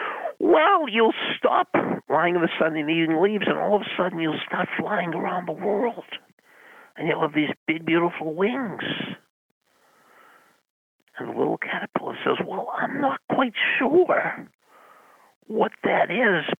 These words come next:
but it sounds like a lot of fun. Yeah, I want to become a butterfly."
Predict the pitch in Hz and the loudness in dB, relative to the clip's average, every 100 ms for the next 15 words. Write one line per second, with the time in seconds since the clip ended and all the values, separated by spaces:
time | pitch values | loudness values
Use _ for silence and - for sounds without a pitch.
0 | - 151 151 - - - - 202 202 - | -2 -2 -2 -6 -10 -2 0 2 0 0
1 | - 156 - 170 285 277 - - 359 370 | -2 -2 -2 2 2 0 -6 -2 2 4
2 | 320 160 - - _ _ _ _ _ - | 4 0 -6 -12 _ _ _ _ _ 4
3 | 403 381 302 - - _ _ _ - 285 | 6 6 4 0 -10 _ _ _ 2 4
4 | 214 175 247 - 120 101 98 - - - | 6 4 0 0 0 2 2 0 0 -2